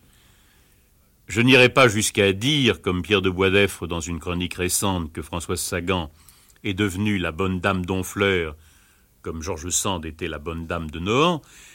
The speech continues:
mais ces personnages suivent leur cours. La vie les entraîne, et Françoise Sagan ne peut que noter ce qui continue d'arriver,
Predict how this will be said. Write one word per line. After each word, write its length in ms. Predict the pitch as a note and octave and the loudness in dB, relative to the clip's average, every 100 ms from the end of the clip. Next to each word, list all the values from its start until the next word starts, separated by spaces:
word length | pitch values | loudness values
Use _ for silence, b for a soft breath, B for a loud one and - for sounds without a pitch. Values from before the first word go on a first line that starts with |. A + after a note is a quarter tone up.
| B B2+ | B -4
mais 320 | E3+ F3 - | -2 -2 -4
ces 180 | - B2+ | -6 -4
personnages 720 | E3+ - B2+ G#2+ A#2 D3+ C#3+ | -6 -4 0 2 2 0 -4
suivent 540 | - - A2+ D3+ B2+ | -2 -2 -2 -2 -2
leur 240 | G#2 - - | -2 -2 -8
cours. 440 | F2+ D2 C2 C2 - _ _ | -8 -8 -10 -16 -20 _ _
La 140 | F2 F2 | -6 -4
vie 220 | F#2+ C3 | 0 4
les 180 | A#2 G2 | 6 4
entraîne, 760 | F#2 F2 F#2+ G2+ B2+ D#3 D#3+ b b b b b - | 0 0 4 4 4 0 -4 b b b b b -4
et 160 | G#2 A2 | 2 2
Françoise 400 | - B2+ B2+ C3 | 2 0 4 4
Sagan 460 | - G#2+ F#2+ A2+ B2 | 4 4 4 4 4
ne 100 | G#2 | 2
peut 200 | G#2+ F#2+ | 0 0
que 120 | G#2 | 2
noter 440 | G2 G2 - A2+ | 4 2 2 0
ce 160 | - E2+ | 0 -6
qui 180 | - F2+ | -10 -14
continue 680 | - A2+ - G2+ G#2 F#2+ | -2 -2 0 0 2 2
d'arriver, 640 | F2 F2 F2 E2 F#2 A#2+ | 0 0 -2 -2 2 0